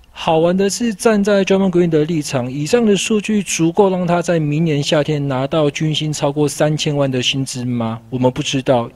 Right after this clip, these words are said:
也许有球队愿意，但也有可能失败。所以站在 Draymond Green 的立场，你可以说他佛心，因为均薪两千五百万的薪资对他来说的确不是最高的薪资合约，这一点是肯定的。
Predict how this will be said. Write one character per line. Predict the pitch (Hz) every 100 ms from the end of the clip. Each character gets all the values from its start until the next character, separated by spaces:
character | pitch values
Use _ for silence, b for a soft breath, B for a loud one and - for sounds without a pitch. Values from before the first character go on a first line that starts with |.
| -
也 | 175 247
许 | - 170
有 | 135 123
球 | 123 - 135
队 | 147 156
愿 | 143 143 131
意， | 135 117 - B B -
但 | 208 160
也 |
有 | 165
可 | 160 117
能 | 110
失 | - - 113
败。 | - 117 120
所 | - 208 247
以 | 214
站 | 214 196
在 | 202 180
Draymond | 180 180
Green | 156 151
的 | 139
立 | 151 139
场， | - 113 120
你 | 135
可 | -
以 | 233
说 | -
他 | 190 190
佛 | 180 - 135 139
心， | - 165 156 160 -
因 | 214
为 | 226 208
均 | - 202 196
薪 | - 190
两 | 147 127
千 | 160
五 | 156
百 | 139
万 | 135 131
的 | 123
薪 | -
资 | 139 143
对 | 143 180
他 | 151 147
来 | 127
说 | 127 131 123 127 B B -
的 | 151
确 | - 196
不 | 151
是 | 143 160
最 | - 147
高 | 135 123
的 | 120
薪 | 117 127 120
资 | 120 120
合 | - 110
约， | 110 117
这 | 113 180
一 |
点 | 180 127
是 | - 147
肯 | - 113 104
定 | 127 107
的。 | 98